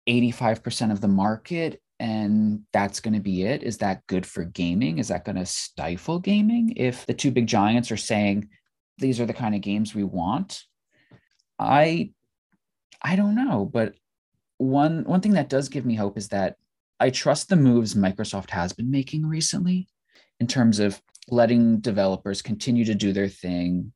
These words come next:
You know, when they bought Mojang, maker of Minecraft, they just continued to operate. And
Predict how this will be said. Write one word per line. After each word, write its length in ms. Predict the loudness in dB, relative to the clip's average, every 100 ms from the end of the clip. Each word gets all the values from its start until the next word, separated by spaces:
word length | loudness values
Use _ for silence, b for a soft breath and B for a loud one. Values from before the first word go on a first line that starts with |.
| _ -12
You 140 | -6
know, 120 | -4 -2
when 100 | 0
they 80 |
bought 240 | 2 4 4
Mojang, 680 | 4 2 0 0 0 -2 -2
maker 340 | -2 -4 -6
of 80 | -4
Minecraft, 520 | -2 0 -2 -4 -6 -8 _ _ _ -2
they 160 | 0
just 300 | 2 0 0
continued 520 | 0 0 2 2 0
to 80 | -4 -4
operate. 600 | -4 -4 -4 -2 -4 -6 _ _ _ _ _ _ -4
And 300 | -2 -2